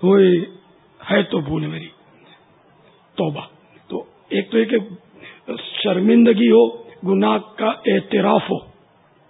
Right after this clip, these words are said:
اور آئندہ اس گناہ کے نہ کرنے کا عزم ہو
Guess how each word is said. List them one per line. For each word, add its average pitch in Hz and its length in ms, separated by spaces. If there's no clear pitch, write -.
اور 180 320
آئندہ 233 460
اس 247 320
گناہ 202 260
کے 214 160
نہ 190 400
کرنے 196 360
کا - 220
عزم 190 500
ہو 185 420